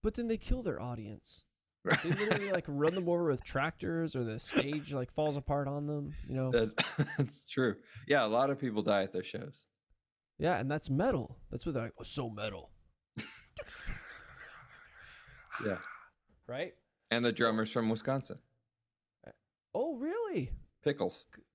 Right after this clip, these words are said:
Speaker 1: good to know. Pickles. Oh, good old Pickles. Good old
Speaker 2: <laughs>
Speaker 1: Pickles. Yeah, because, like, so, yeah, because then I guess you have to define, like, when is it a, like, what's the difference between an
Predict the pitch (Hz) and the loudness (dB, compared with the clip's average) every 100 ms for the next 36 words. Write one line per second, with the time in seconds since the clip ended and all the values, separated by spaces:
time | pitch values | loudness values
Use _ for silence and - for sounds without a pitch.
0 | _ - 262 240 294 240 - - 185 131 | _ -10 -10 -8 -8 -8 -8 -6 -6 -6
1 | 147 190 202 208 - 202 143 113 - - | -8 -10 -8 -8 -8 -8 -6 -8 -10 -20
2 | _ _ _ - - - 131 - 123 180 | _ _ _ -20 -16 -2 -2 0 -2 -2
3 | 117 104 - _ _ _ _ _ _ _ | -4 -6 -12 _ _ _ _ _ _ _
4 | - - 233 277 262 254 233 - 110 123 | -20 0 2 2 0 0 -2 -2 -14 -8
5 | - 220 - _ _ _ _ _ _ _ | -2 -2 -4 _ _ _ _ _ _ _
6 | _ _ _ _ - 214 208 190 175 196 | _ _ _ _ -4 2 2 2 0 0
7 | 180 196 - 190 185 170 147 156 151 135 | -2 -2 -4 -4 -4 -4 -2 -2 0 -2
8 | 123 123 127 143 143 135 120 120 110 104 | -2 0 2 2 2 0 0 0 0 -4
9 | 80 _ _ _ _ _ _ _ _ _ | -6 _ _ _ _ _ _ _ _ _
10 | _ _ _ _ - 127 120 156 - 170 | _ _ _ _ 2 2 4 0 0 -2
11 | 170 170 - 156 143 | -2 -4 -6 -2 -2